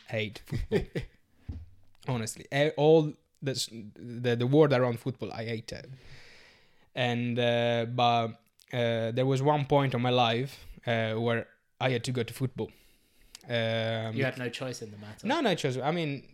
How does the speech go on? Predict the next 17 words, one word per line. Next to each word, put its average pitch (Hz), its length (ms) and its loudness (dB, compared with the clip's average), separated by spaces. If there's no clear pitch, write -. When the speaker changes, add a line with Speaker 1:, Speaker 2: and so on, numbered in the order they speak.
Speaker 1:
uh, 143 300 0
I'm 180 160 2
from 151 220 0
a 123 60 2
s-, 120 200 -2
a 123 60 -4
small 127 280 0
town, 110 380 -4
uh, 113 60 -6
in 113 180 -4
Sardinia, 110 480 -2
which 113 160 -6
is 113 240 -4
already 113 260 -2
a 110 80 -6
small 113 300 -4
island. 110 420 -8